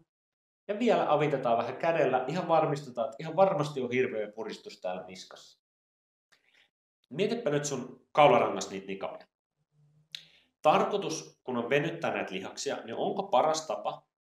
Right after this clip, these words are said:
runtata sitä kaularankaa sivulle, oikein puristaa sitä, puristaa niitä nikamia yhteen? Vai olisiko paras tapa venyttää niitä lihaksia,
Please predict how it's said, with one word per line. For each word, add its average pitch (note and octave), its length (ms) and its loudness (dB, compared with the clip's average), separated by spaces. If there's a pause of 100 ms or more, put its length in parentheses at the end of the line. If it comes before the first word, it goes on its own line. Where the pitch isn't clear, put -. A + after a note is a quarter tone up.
(540)
runtata D#3 640 2
sitä - 180 -4
kaularankaa A#2+ 680 2
sivulle, C#3+ 720 -4
oikein A#2+ 460 -2
puristaa D#3+ 600 2
sitä, D3 420 -10
puristaa C#3+ 400 -4
niitä G#2+ 220 -4
nikamia B2+ 400 -6
yhteen? - 460 -16 (1080)
Vai A#2+ 200 -6
olisiko - 300 -4
paras F#3 300 -2
tapa - 460 -2
venyttää D#3+ 680 0
niitä F#2 240 -10
lihaksia, F#2 560 -10